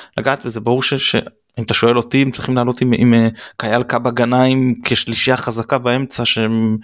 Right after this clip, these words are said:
אה, הורגת כל דבר שאפשר שם, וכל פעם,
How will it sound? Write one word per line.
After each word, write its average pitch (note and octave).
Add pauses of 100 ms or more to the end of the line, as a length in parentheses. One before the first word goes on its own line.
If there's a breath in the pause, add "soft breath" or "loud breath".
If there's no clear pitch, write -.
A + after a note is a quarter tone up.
(240 loud breath)
אה, A#2+ (260)
הורגת B2+
כל C3
דבר B2+
שאפשר C3
שם, C3
וכל B2
פעם, C3